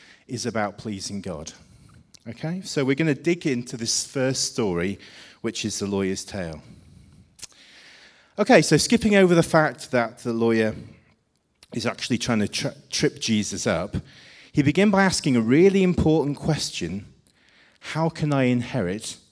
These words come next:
eternal life?" Now, I don't know about you, but as a follower of Jesus, at some point in your, in your life, most of us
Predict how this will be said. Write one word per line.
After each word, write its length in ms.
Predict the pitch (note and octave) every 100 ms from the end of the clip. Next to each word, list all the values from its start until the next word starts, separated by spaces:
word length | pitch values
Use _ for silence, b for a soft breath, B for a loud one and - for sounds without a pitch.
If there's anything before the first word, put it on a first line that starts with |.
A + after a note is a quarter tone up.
| _
eternal 460 | A2+ - A#2 G#2 G#2
life?" 480 | A#2 G#2 - - - - _ _ _ _ _ _ _ _ b b b b b b
Now, 80 | B2+
I 40 | A#2+
don't 160 | F#3
know 40 | D#3
about 240 | C#3 C3
you, 260 | C3 B2 G2+
but 280 | G#2+ A2 C#3+
as 160 | C#3
a 40 | D3+
follower 420 | - D#3+ C3+ B2+
of 100 | A#2
Jesus, 580 | C#3+ C3 B2 G#2+ G2 A#2+
at 80 |
some 320 | - - F#3 G3+
point 300 | C#3+ B2+ A#2
in 40 |
your, 180 | G2+ G2
in 180 | A2+ G2
your 160 | G2
life, 400 | F#2+ F2+ F#2 -
most 380 | B2 C3+ C3 -
of 100 | F#2+
us 400 | F#2 - - -